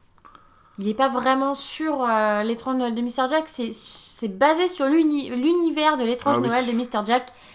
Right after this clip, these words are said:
Speaker 1: est présent dans le jeu vidéo, euh, Kingdom Hearts.
Speaker 2: Ah oui, d'accord, ouais.
Speaker 1: Voilà. Je,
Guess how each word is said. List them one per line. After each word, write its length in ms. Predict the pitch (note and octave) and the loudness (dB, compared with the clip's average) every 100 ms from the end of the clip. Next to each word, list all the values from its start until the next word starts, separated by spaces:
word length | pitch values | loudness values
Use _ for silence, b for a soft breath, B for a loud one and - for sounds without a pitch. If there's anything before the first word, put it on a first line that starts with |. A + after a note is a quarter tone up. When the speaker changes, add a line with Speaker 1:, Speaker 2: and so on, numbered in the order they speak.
| B | B
Speaker 1:
est 160 | D4+ E4 | 2 2
présent 380 | - C#4 C#4 D4 | 0 0 2 2
dans 120 | B3+ | 2
le 60 | A3+ | 0
jeu 120 | B3 | -4
vidéo, 240 | A3+ B3+ C#4 | -2 -2 0
euh, 240 | A3+ A3 G#3+ | 2 0 0
Kingdom 600 | - D4 C#4 C#4+ C#4 C4+ B3 | -2 -2 2 2 0 -2 -2
Hearts. 480 | C#4 - - - _ - | -2 -4 -16 -20 _ -6
Speaker 2:
Ah 180 | B2+ C3 | 0 2
oui, 120 | C3+ | 2
d'accord, 400 | A2+ F#2+ G2+ - G#2 | 0 -2 -8 -8 -8
ouais. 180 | G2 F#2+ | -8 -6
Speaker 1:
Voilà. 340 | A#3+ A#3+ A#3 - B B B B B A#3 | -4 -2 -4 -6 B B B B B -14
Je, 60 | - | -2